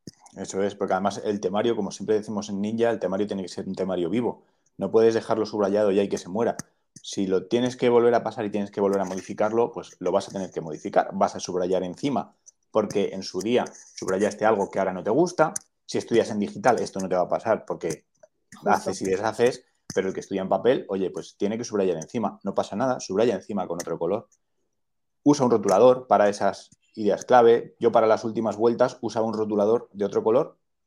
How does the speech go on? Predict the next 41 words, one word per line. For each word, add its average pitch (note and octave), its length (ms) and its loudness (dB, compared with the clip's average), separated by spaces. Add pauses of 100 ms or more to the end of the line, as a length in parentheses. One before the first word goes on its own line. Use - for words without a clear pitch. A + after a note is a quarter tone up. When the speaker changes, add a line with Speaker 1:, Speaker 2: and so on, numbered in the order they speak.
(240)
Speaker 1:
A - 80 -10
mí G2 80 -4
me G2+ 60 -2
enseñaron G#2 360 -2
a G2 40 0
hacerlo A2+ 260 0
así D#3+ 360 -4 (520)
y F#2+ 320 -8
yo G2 100 0
ya G#2 160 0
en A2 60 -4
las G#2+ 140 -4
últimas A2+ 240 -2
vueltas A#2 300 -2
iba A2 120 4
con A2+ 140 0
un, A#2 320 -4
un A2+ 80 -4
rotulador B2+ 380 4
negro, A2 320 -2
pa, A2+ 300 6
pa, F#2+ 240 -2
pa, G2 280 0
pa. - 220 -4 (240)
Y G2+ 100 -4
era G2+ 120 0
como, F#2 260 -6
joder, G#2+ 400 -2 (400)
ahora G2+ 220 4
estoy A#2 360 -4
destacando A2 520 -2
y G#2 40 0
viendo A#2+ 360 0
cosas A#2 300 -2
que - 80 -6
antes A2+ 240 -2
a A#2 40 -2
lo G#2+ 60 -2
mejor A2 220 -4
no A#2+ 120 -4
veía. - 320 -4